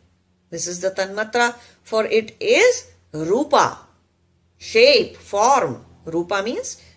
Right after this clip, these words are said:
shape, form. Then Vayu. Vayu is air. And the cause for the air is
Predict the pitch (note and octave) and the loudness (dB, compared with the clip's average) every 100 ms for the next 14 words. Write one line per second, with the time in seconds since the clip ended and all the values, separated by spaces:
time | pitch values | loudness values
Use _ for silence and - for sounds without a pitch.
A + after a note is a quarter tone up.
0 | _ - G#3 C4 A#3+ - - - B3 C#4+ | _ -4 2 4 4 0 -12 -2 0 0
1 | C3+ - _ _ _ _ _ _ - - | -4 -10 _ _ _ _ _ _ -20 -20
2 | - - G#3 C#4 F#4 G#4 - E3 E3+ A3 | -20 0 4 4 2 -6 -14 -4 2 4
3 | D4+ D#4+ E3 - - - - - - - | 4 0 -4 -8 -18 -18 -18 -18 -18 -18
4 | F3+ G#3+ B3+ D#4 F4 C#4+ E4 G#4+ - - | 0 4 4 2 0 0 0 -2 -4 -10
5 | - - A#3 C4+ A#3+ E3+ - - - - | -18 2 6 8 6 2 -4 -14 -16 -16
6 | - - - - - G3+ G#3+ A3+ A3+ B3 | -18 -20 -20 -20 -6 -4 0 0 2 2
7 | D4 F#4+ E4+ - D4 C4 B3+ - G#3+ A3+ | 4 4 2 2 2 4 2 2 6 6
8 | B3 G#3+ E3+ - D#4 F#4 F3+ C#3+ | 8 6 2 -2 0 2 0 -8